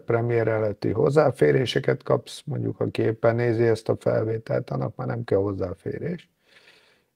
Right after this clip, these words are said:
És, ö, vásárolhat szuperköszönetet. Hogyha élő Premiere formájában nézed ezt a videót, akkor küldhet szupercsetet, és egyébként állítólag a Facebookon is lehet a videózással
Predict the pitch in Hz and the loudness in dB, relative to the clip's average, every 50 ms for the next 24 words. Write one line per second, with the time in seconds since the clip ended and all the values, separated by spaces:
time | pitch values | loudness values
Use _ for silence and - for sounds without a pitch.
0 | _ _ _ - 143 143 139 139 139 135 131 117 - - 143 147 147 147 147 143 | _ _ _ 6 10 12 12 12 12 10 8 6 4 4 6 8 8 8 6 6
1 | 139 127 113 107 104 - 120 117 117 123 123 117 139 151 147 - - 170 - - | 6 4 4 2 2 2 2 4 4 4 4 6 4 4 4 2 0 0 2 2
2 | 113 104 - - - 90 - - - 92 87 82 - - - - _ - - - | 0 0 0 -4 -6 -6 -6 -6 -8 -10 -12 -12 -14 -14 -16 -16 _ -18 -20 -18
3 | _ - 95 87 90 101 117 123 127 123 120 - 131 131 135 139 139 139 139 127 | _ -8 -6 -4 0 2 4 4 4 4 4 6 6 6 8 8 8 8 8 8
4 | 127 - 151 147 139 139 139 135 135 135 135 135 135 135 135 135 143 135 120 127 | 8 8 8 8 8 8 4 6 6 4 4 4 2 2 4 6 6 6 6 4
5 | 113 107 107 104 - - - 90 98 123 147 160 - - 85 147 143 - - - | 2 2 0 -2 -2 -2 -4 0 2 2 4 4 4 4 4 4 2 0 -6 -4
6 | - - 147 139 - - - 120 120 - - 127 131 - - - 165 151 - 131 | -2 -2 -2 -2 2 2 2 2 2 2 0 -2 -2 -2 -2 -2 -2 0 2 0
7 | 113 101 104 - - 131 - - 170 165 165 - - _ - 113 - - 151 151 | 0 0 0 2 2 2 4 4 2 2 2 -2 -8 _ -8 -6 -2 0 0 0
8 | 135 110 - - 123 127 123 - - 127 127 120 107 104 - 117 135 139 127 110 | 0 -2 -2 -2 -4 -4 -4 -2 0 0 0 0 0 0 0 0 2 2 0 -2
9 | - - 123 120 113 104 104 104 - - 113 104 104 104 98 - - 107 101 - | 0 0 0 0 0 -2 -4 -10 -6 -6 -6 -6 -6 -8 -8 -4 -4 -4 -4 -4
10 | - 101 104 117 117 107 107 104 110 107 117 120 120 107 - - - 135 135 139 | -6 -4 -2 -2 -2 -2 -2 -2 -2 2 2 2 2 2 0 2 6 8 8 8
11 | 147 139 | 6 2